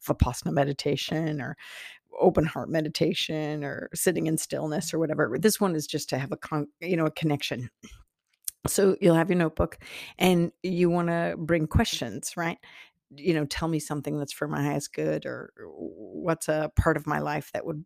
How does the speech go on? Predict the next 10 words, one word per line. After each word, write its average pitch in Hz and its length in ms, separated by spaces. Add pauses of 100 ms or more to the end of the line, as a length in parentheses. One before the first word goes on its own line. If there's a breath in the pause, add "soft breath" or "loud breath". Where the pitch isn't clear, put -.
(120)
be 156 120
really 156 280
good 156 180
for - 140
me 156 140
to 151 80
work 156 280
on?" 156 520
Or, 156 500 (520 loud breath)
um, 147 400